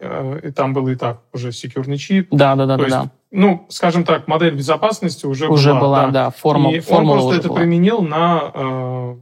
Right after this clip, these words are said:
Speaker 2: На блок-,
Speaker 1: криптовалютном
Speaker 2: да, да, да,
Speaker 1: мире.
Speaker 2: совершенно верно.
Speaker 1: Это где базируется компания, в каком городе, А, может быть, расскажешь про офис, про подразделение, про штат, сколько человек работает? Ну, если можно, коротко.
Speaker 2: Мгм.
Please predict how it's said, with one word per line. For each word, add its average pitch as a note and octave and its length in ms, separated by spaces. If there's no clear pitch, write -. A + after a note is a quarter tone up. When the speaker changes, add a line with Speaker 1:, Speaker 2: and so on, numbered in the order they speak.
Speaker 2:
На D3 120
блок-, C#3 40
Speaker 1:
криптовалютном C#3 680
Speaker 2:
да, C#3 180
да, B2+ 120
да, B2 60
Speaker 1:
мире. C3 100
Speaker 2:
совершенно C3 400
верно. A#2+ 180
Speaker 1:
Это C3+ 100
где C3 240
базируется C3 720
компания, C3 840
в - 140
каком C3 360
городе, D3+ 920
А, A#2+ 340
может B2+ 280
быть, A#2+ 340
расскажешь A#2+ 460
про B2+ 160
офис, E3+ 560
про B2+ 220
подразделение, C3+ 1000
про B2 360
штат, D3 420
сколько C3 320
человек B2+ 360
работает? C3+ 600
Ну, F3+ 360
если C#3 240
можно, C#3+ 240
коротко. B2 400
Speaker 2:
Мгм. D#3 300